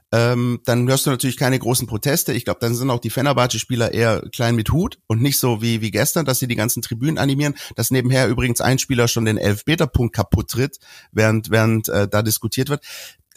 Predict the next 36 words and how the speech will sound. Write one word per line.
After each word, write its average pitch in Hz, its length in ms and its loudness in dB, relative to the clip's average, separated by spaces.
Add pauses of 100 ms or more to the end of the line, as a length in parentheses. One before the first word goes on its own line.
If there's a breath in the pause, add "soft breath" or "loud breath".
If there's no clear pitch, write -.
(100)
Also, 147 340 0 (320)
ja, 135 240 4
wie, 117 400 -6
wie 131 140 0
David 123 240 2
gesagt - 180 -4
hat, 113 60 -8
beweisen 120 400 2
kannst 135 240 -2
du's 123 120 -6
nicht, - 180 -2
aber 117 100 0
Fakt - 320 -4
ist, - 160 -2
die, 110 120 -6 (100)
die 110 260 -4
führen 165 300 2
natürlich 127 340 0
diese 107 260 -2
lange 151 420 2
Unterbrechung 139 640 0
und 110 140 -2
diese 113 160 -4
Diskussion 139 720 -2
und 110 140 -6
dieses 107 320 -6 (400 loud breath)
schon 175 320 2
herbei, 120 640 2 (420 loud breath)
so - 120 -2
dass 143 160 2
der 127 80 0
Schiri 143 240 0
sowieso 127 420 0
erstmal 113 300 0
nur 101 180 2
dasteht 85 720 0